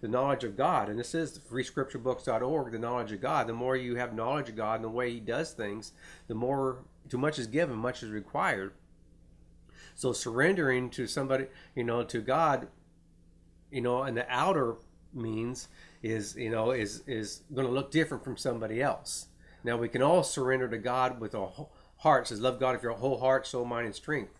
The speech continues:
We can all do that no matter how, uh, much knowledge of God that we have, and we should do that,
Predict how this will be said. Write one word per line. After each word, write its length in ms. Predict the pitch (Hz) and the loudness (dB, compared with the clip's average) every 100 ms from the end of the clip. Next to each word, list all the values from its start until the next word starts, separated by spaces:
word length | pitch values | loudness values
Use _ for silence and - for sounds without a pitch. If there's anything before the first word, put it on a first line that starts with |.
| - - | -18 -4
We 120 | 117 | -2
can 120 | 127 | 0
all 260 | 131 170 170 | 6 6 6
do 180 | 123 117 | 2 0
that 200 | 120 120 | 0 0
no 120 | 117 | -2
matter 280 | 120 117 98 | 0 0 0
how, 480 | 135 165 139 123 - - - - - _ _ - - - - - - - - | 4 4 4 0 -8 -20 -20 -20 -20 _ _ -20 -20 -20 -20 -20 -20 -20 -4
uh, 180 | 113 110 | -2 0
much 320 | 120 135 - | 2 2 2
knowledge 400 | 120 131 147 117 | 2 4 4 2
of 100 | 110 | 0
God 240 | 131 135 | 2 4
that 80 | 131 | 2
we 160 | 107 98 | -2 -2
have, 540 | 156 214 123 123 - - - - _ - - - - - _ - - | 4 6 6 2 -4 -20 -20 -20 _ -20 -20 -20 -20 -20 _ -20 -10
and 100 | 113 | -4
we 100 | 120 | -2
should 280 | 113 170 196 | 2 4 4
do 140 | 156 120 | 4 2
that, 440 | 107 117 143 - | 2 0 -2 -12